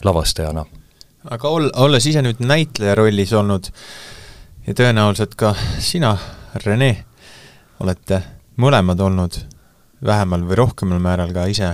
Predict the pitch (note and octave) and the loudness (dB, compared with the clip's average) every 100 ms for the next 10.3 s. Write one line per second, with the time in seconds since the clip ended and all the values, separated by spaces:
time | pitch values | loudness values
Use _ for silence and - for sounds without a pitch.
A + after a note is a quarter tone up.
0 | E2 G2 A#2 A2+ F#2 F#2 A2+ G2+ F#2+ - | -4 0 0 2 0 2 4 2 0 -4
1 | G#2 - - - C#3+ C#3+ C#3+ C#3 - C3+ | -2 -4 -4 -2 0 0 -2 -2 0 2
2 | B2+ A2 A#2+ - G#2+ G#2+ G2 - - - | 2 2 -2 -2 -2 0 0 -4 -20 -20
3 | - D3+ G#2+ G2 F#2+ F#2+ - A2 C3+ A2 | 2 2 4 2 2 0 -4 0 2 4
4 | G#2 - G2+ G#2 - F#2 F2 - A2 A#2 | 2 0 0 0 -2 -6 -6 0 2 4
5 | F#2 - - F2+ - - - - - - | 0 -4 -8 -8 -10 -18 -16 -18 -20 -20
6 | _ G2+ G#2+ - - A2+ F3 - E3 D3+ | _ 0 0 -4 -10 -2 0 2 2 4
7 | C#3+ C3+ C3 D3 D#3 B2+ A2+ A2 A#2 A2+ | 2 0 2 2 2 0 0 4 4 6
8 | G#2+ - _ _ _ _ - D#3+ C#3 F#2+ | 4 0 _ _ _ _ 0 4 4 4
9 | F2+ F2 - - G2+ G2 G2+ A2 G#2+ - | 4 0 -2 -2 0 0 0 0 0 0
10 | A#2 G#2+ F#2+ | 2 4 2